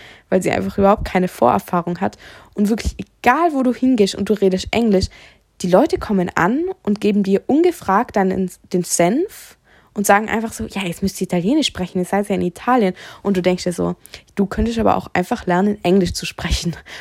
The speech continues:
Und ich weiß, dass das nicht der Sinn von einem Austausch ist, aber das macht einen dann einfach extrem grantig, wenn Leute so unoffen sind, weil, und wie, wie gesagt, ich,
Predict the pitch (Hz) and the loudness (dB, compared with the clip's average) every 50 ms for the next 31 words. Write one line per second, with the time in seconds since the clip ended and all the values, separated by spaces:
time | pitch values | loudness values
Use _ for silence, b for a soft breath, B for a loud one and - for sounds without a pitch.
0 | B B B - 214 214 185 196 208 254 277 - 254 233 - 220 202 - 220 226 | B B B 0 2 2 4 4 4 4 2 0 -2 -2 -2 -2 -2 0 0 -2
1 | 214 - 196 185 - 214 226 254 - - 185 175 175 170 - - 190 233 247 - | 0 0 0 0 2 0 0 0 0 0 -2 -2 -2 -2 2 2 2 2 2 -2
2 | - 180 180 - - - 196 - - - 185 180 185 180 175 180 180 - 202 208 | -4 -6 -6 -4 -4 -4 -4 -4 -2 0 2 4 4 4 2 0 -2 -2 -4 -4
3 | - - - 196 196 185 180 175 - - 196 208 - 190 - - - - - - | -4 -4 -2 -2 0 0 0 -2 -2 -2 -4 -4 -6 -8 -10 -10 -10 -12 -16 -8
4 | - 220 226 233 208 - - 180 202 254 - 190 180 202 202 - B B B B | -4 -2 -2 -2 -2 -2 -2 0 0 0 2 2 2 0 0 -4 B B B B
5 | B B B B - 196 196 190 185 185 202 214 202 208 196 - 185 175 170 175 | B B B B 0 2 4 6 6 6 6 4 0 -2 -4 0 2 4 4 4
6 | 175 180 180 - _ _ _ _ _ _ _ _ _ _ _ _ _ _ _ - | 4 2 0 -6 _ _ _ _ _ _ _ _ _ _ _ _ _ _ _ -20
7 | - _ _ _ _ _ - 240 254 269 269 240 - - 160 160 - - 156 151 | -20 _ _ _ _ _ 2 4 6 6 6 4 4 2 0 0 0 -4 -6 -4
8 | - - 156 165 190 202 226 277 320 - _ b b b b b b b b b | -2 -2 0 0 2 0 0 -2 -4 -8 _ b b b b b b b b b
9 | b b _ _ _ _ - 180 180 185 185 185 185 190 190 190 190 196 196 196 | b b _ _ _ _ -6 0 2 4 4 4 4 2 2 0 0 0 0 -2
10 | 208 214 - - _ _ - 233 220 - - - 202 208 262 277 254 - 214 240 | -2 -4 -8 -12 _ _ 0 0 0 0 -2 -4 -2 2 2 2 2 2 0 0
11 | 254 - - 269 269 - - 214 196 | 0 0 0 -4 -2 -2 -2 -4 -4